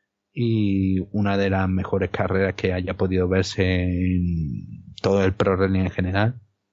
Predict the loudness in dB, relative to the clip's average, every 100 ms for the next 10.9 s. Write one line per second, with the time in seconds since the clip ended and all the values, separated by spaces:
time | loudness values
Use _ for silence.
0 | _ -4 0 2 0 2 0 2 0 0
1 | 0 0 0 0 0 0 0 0 0 2
2 | 2 0 -2 -4 -8 -10 -10 -10 -2 0
3 | 2 2 2 2 2 2 2 0 0 0
4 | 0 0 0 -2 -2 0 2 2 0 0
5 | 0 0 -2 -2 -2 0 0 0 -4 -4
6 | _ _ _ _ _ _ _ -4 0 2
7 | 2 2 2 0 -2 -2 -2 0 0 -2
8 | -6 -16 _ -12 -8 -4 -2 0 0 2
9 | 0 2 0 2 2 2 0 -2 -2 -2
10 | -2 0 0 2 0 0 0 0